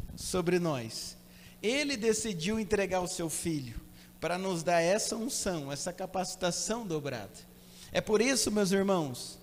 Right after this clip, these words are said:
que hoje nós temos essa unção que vem de, do Senhor. Porque Je-, porque Deus, a Bíblia fala que Deus, ele tinha somente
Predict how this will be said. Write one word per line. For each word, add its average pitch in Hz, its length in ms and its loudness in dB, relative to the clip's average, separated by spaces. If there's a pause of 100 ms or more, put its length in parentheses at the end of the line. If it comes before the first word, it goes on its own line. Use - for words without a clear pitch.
(440)
que 214 220 0
hoje 208 440 6
nós 190 260 0
temos 202 460 2
essa 170 240 -2
unção 160 440 -4 (140)
que 190 140 -6
vem 196 260 -2
de, 214 180 -10 (340)
do 185 120 0
Senhor. 160 520 0 (640)
Porque 190 320 2
Je-, 165 240 -2
porque 185 420 0
Deus, 175 460 4
a 160 80 0
Bíblia 196 320 2
fala 196 300 2
que 196 140 -8
Deus, 170 560 0 (240)
ele 180 220 2
tinha 185 240 2
somente 175 580 2